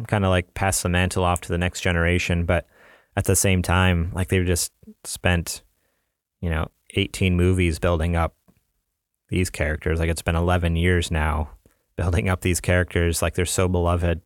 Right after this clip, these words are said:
I don't know. It seems crazy to, to, to stop that. But I guess, you know, it has to end at some point.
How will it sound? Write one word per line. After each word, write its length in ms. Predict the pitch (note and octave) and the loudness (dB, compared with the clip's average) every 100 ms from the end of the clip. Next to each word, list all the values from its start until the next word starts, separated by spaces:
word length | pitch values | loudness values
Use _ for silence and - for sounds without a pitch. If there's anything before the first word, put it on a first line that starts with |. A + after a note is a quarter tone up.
| - - _ _ _ | -20 -20 _ _ _
I 40 | F#2 | 0
don't 80 | F2 | 0
know. 40 | |
It 40 | D2+ | 0
seems 200 | G2 - | -2 -2
crazy 460 | - E2+ E2 F2 | 2 2 2 2
to, 280 | D#2+ E2 D#2+ - _ _ _ _ _ _ | 2 2 0 -4 _ _ _ _ _ _
to, 280 | - D#2+ D#2+ - | -4 -2 -2 -4
to 100 | - | -4
stop 300 | - B2 - | 0 0 2
that. 180 | D#2 F2+ | 0 2
But 80 | |
I 80 | G#2+ | 4
guess, 240 | G#2 G2 - - | 4 0 -4 -2
you 100 | F2+ | 0
know, 100 | E2 | 2
it 60 | |
has 180 | F#2 A2+ | 2 2
to 80 | - | 2
end 140 | F#2+ E2+ | 0 0
at 80 | - | 0
some 200 | F2 D#2+ | 0 0
point. 260 | B1+ B1+ | -4 -8